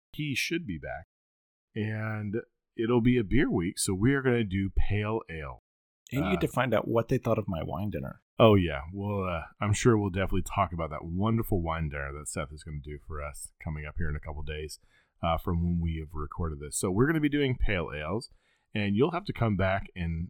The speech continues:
Speaker 1: watch the Instagram, 'cause remember, we're out there on all the socials, Facebook, Instagram, and Twitter.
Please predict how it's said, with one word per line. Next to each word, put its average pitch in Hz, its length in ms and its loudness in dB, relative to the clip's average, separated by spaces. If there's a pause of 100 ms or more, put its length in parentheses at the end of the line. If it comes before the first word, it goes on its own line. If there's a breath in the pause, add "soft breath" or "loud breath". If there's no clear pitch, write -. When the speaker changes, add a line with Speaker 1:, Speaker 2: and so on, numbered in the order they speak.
Speaker 1:
watch 90 360 0
the 101 160 -6
Instagram, 92 560 -6
'cause 92 180 -2
remember, 82 420 -6
we're 80 180 -8
out 78 160 -8
there 85 100 -12
on 80 60 -12
all 82 180 -14
the 73 60 -10
socials, 90 580 -8
Facebook, 76 360 -8
Instagram, 73 520 -12
and 71 200 -12
Twitter. 127 440 0